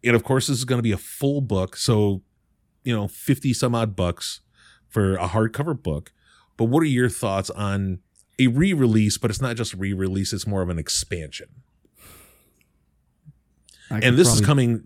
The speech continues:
Speaker 1: like both of us have said, this is one of the greatest adventures that they've published in a very long time.
Speaker 2: I could probably best describe it as ambivalence. Uh, we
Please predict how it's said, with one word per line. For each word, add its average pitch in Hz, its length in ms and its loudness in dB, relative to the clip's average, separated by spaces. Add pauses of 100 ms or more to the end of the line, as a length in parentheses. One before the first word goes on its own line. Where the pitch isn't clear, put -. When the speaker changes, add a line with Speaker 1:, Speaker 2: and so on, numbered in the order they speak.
Speaker 1:
like 107 240 2
both 156 160 6
of 131 80 4
us 117 120 2
have 101 120 0
said, 95 300 0
this 117 160 -2
is 104 160 0
one 107 140 0
of 95 100 -4
the 113 140 -2
greatest 113 580 -2
adventures 95 600 -6 (340)
that 107 160 2
they've 101 200 0
published 90 420 -2
in 98 100 -4
a 92 40 -2
very 87 300 -2
long 80 240 -6
time. 67 380 -16 (2750)
Speaker 2:
I 104 180 -2
could - 160 -6
probably 101 240 -4
best 101 460 -4
describe 104 420 -2
it - 180 -8
as 110 400 0
ambivalence. 135 1160 -2 (400)
Uh, 104 920 0 (680)
we 113 440 -2